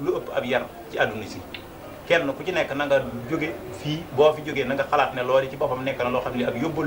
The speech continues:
la ci boo demee ci sa kër. Ku mel ne man ak sama morom yépp ñu xam ne danoo war a yar soxna yi, yar gone yi, ndax wolof kat dafa wax ne soo amee sa soxna yàqal, soo amee sa doom yaral. Waaye man damaa wax ne soo amee sa doom yaral, soo amee sa soxna yaral, ndax yàq moom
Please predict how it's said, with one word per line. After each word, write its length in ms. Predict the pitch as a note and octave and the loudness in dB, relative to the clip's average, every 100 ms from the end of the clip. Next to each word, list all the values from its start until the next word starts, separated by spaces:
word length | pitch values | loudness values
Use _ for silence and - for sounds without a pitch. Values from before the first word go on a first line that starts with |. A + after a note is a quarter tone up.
| C3 | 0
la 80 | A#2+ - - - | -4 -6 -12 -8
ci 180 | - D3+ | -2 0
boo 180 | C3 D3 | 6 6
demee 180 | D3+ C#3+ | 6 0
ci 40 | B2+ | -4
sa 80 | E3 | -6
kër. 140 | E3 B2 - - - - | -4 -6 -10 -14 -10 -4
Ku 60 | |
mel 200 | C#3 D3+ | 2 2
ne 80 | C#3 | 4
man 180 | C#3+ C3+ | 2 0
ak 120 | C#3 - | 0 0
sama 160 | C#3+ | 0
morom 240 | C3+ B2 A#2 | 2 0 2
yépp 240 | F3 F3 C3 | 0 0 -6
ñu 80 | D3 | -2
xam 220 | C3+ C3 | -2 0
ne 40 | |
danoo 240 | B2 C#3 C3+ | 0 4 6
war 120 | B2+ | 4
a 60 | |
yar 200 | B2+ D#3+ | 6 4
soxna 320 | - E3 D#3 C3+ | 4 2 2 0
yi, 140 | G#3+ - - - B2 | -2 -8 -14 -12 -2
yar 320 | B2 D3 A#2+ | 4 4 4
gone 160 | C3+ B2+ | 2 2
yi, 100 | A2+ | 0
ndax 160 | C#3 - | -2 2
wolof 260 | C#3+ - - | 2 2 0
kat 80 | - | 0
dafa 120 | C#3 | 4
wax 160 | D3 C#3+ | 4 4
ne 80 | C3 | 2
soo 200 | - D3+ | 4 4
amee 220 | D3+ C#3 | 4 2
sa 100 | C3+ | 0
soxna 300 | C#3+ C#3 C3+ | -2 0 2
yàqal, 340 | B2+ D3+ D#3 D3+ | 4 4 4 -2
soo 200 | D3+ D3 | 0 2
amee 220 | D#3 C#3+ | 0 -2
sa 100 | C#3+ | 0
doom 200 | C3+ B2+ | 2 4
yaral. 240 | B2+ C3 A2+ | 4 4 6
Waaye 220 | B2+ C#3+ | 4 4
man 120 | C#3+ | 2
damaa 220 | C3+ C#3+ | 0 2
wax 140 | C#3+ C#3 | 4 2
ne 100 | A#2+ - - - - | -2 -8 -16 -18 0
soo 160 | C#3 | 4
amee 260 | D3+ D#3 D3 | 4 4 -2
sa 120 | C#3 | 0
doom 180 | C#3 C#3 B2+ | 2 4 4
yaral, 220 | D#3+ D3+ - | 4 4 0
soo 200 | - D#3 | -2 0
amee 180 | D3+ C#3+ | 2 0
sa 120 | C3+ | -2
soxna 260 | C3+ - C3 | -4 -4 -2
yaral, 300 | A#2 C#3 C3+ - - - - - - | 2 4 4 -2 -14 -16 -16 -16 -4
ndax 220 | B2 C#3+ | 0 0
yàq 320 | B2+ D#3+ C3+ | 2 2 0
moom 220 | C#3+ D3 | -4 -6